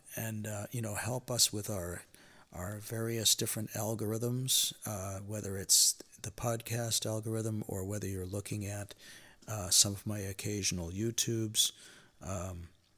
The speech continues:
and, uh, and we'll see you in, uh, two weeks. Um, we'll, we'll actually, uh, probably have the other nine of the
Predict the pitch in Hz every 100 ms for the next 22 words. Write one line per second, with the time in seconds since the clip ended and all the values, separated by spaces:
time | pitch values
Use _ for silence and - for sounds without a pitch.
0 | - - - _ _ - 110 98 101 98
1 | 87 87 - - - _ _ - 117 117
2 | 120 - - 156 156 147 147 143 139 139
3 | 135 135 - 160 156 190 185 - - -
4 | - - - - - - 120 113 143 -
5 | 151 185 180 - - _ 156 170 170 165
6 | 156 - - _ _ - - - - -
7 | 185 175 160 147 - - - - - -
8 | - 127 120 120 131 - - - - 139
9 | 160 160 143 123 139 139 131 127 120 -
10 | 143 151 151 127 113 110 110 113 110 110
11 | - - - - - _ _ _ _ 117
12 | 110 104 - 110 101